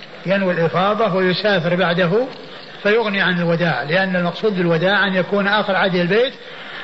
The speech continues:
ومن طاف طواف الإفاضة ثم خرج بعده مباشرة فقد كان آخر عهده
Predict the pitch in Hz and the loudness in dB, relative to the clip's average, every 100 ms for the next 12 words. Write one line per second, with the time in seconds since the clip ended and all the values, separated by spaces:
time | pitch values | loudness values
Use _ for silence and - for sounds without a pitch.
0 | 196 247 240 240 240 196 208 208 202 185 | -2 0 0 0 0 0 0 2 2 2
1 | 190 185 185 190 175 160 139 226 208 185 | 2 2 2 2 2 -2 -2 -4 -2 -2
2 | 175 180 - - - - - 208 190 180 | -2 -2 -6 -14 -14 -10 -2 0 2 2
3 | 180 175 180 160 170 170 170 165 202 220 | 2 2 2 2 0 2 0 2 2 2
4 | 247 202 - 214 202 220 208 208 202 190 | 0 0 -2 -2 0 0 2 2 2 2
5 | 180 190 185 226 | 2 2 2 -2